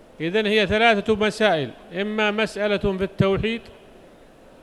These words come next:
أو مسألة تنقض التوحيد، أو مسألة تنقص التوحيد.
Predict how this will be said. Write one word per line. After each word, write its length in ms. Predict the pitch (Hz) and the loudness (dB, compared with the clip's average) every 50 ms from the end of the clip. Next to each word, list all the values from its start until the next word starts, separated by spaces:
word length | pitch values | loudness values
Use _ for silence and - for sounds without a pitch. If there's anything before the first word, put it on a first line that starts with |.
| - - - - - - 170 | -20 -20 -20 -20 -14 -6 -2
أو 180 | 180 196 202 | 0 0 2
مسألة 480 | 202 220 240 226 - 214 208 214 208 208 | 2 2 2 0 0 0 -2 0 0 0
تنقض 720 | 208 - 208 202 190 - 220 226 220 214 - 214 208 202 208 | 0 0 -2 -2 -2 0 0 0 0 0 0 0 2 2 2
التوحيد، 680 | 196 - - - 208 196 196 180 - 226 233 240 240 - - - - - - - - - - - - - - - - - - | 0 2 2 2 4 4 2 0 0 -2 -2 -4 -4 -6 -12 -18 -20 -20 -20 -20 -20 -20 -20 -20 -20 -20 -20 -20 -20 -12 -4
أو 220 | - 180 196 202 208 | 0 2 2 2 2
مسألة 800 | 214 240 240 - - 190 196 208 220 226 214 - 226 233 226 208 | 4 2 2 2 0 -2 -2 0 0 2 2 0 0 -2 -2 -2
تنقص 560 | - 220 240 240 233 226 - 247 220 - 240 | 0 0 2 2 0 -2 -4 -4 -2 -2 -2
التوحيد. 580 | 220 - - - 214 208 196 - 208 202 170 | -2 0 2 4 4 6 6 4 4 2 0